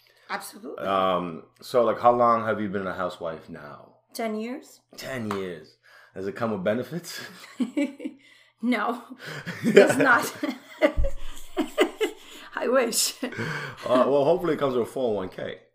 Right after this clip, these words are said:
Speaker 1: <laughs> Um, no, the only thing that you have is a home. <laughs>
Speaker 2: Mm.
Speaker 1: And, uh, that's a good thing. Just don't sell it. Ladies,
Speaker 2: Yeah.
Speaker 1: don't sell your home. <laughs>
Speaker 2: Yeah.
Speaker 1: That's all you have. <laughs>
Speaker 2: But th-, so this is not,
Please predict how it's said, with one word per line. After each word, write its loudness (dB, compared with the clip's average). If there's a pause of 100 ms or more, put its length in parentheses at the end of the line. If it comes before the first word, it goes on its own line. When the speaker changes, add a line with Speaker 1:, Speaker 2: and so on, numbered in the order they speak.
(140)
Speaker 1:
<laughs> 4 (600)
Um, 0
no, 4
the -2
only -2
thing -4
that -6
you -2
have 2
is -2
a 0
home. 2
<laughs> -18 (160)
Speaker 2:
Mm. -4 (300)
Speaker 1:
And, -4
uh, -2
that's 0
a -2
good -2
thing. -6
Just -6
don't -2
sell -10
it. -20 (160)
Ladies, 4
Speaker 2:
Yeah. -4
Speaker 1:
don't -2
sell -2
your 0
home. -2 (140)
<laughs> -16
Speaker 2:
Yeah. -8 (260)
Speaker 1:
That's 2
all 8
you 4
have. 4
<laughs> -8
Speaker 2:
But 4
th-, -6
so 2
this -2
is -4
not, 4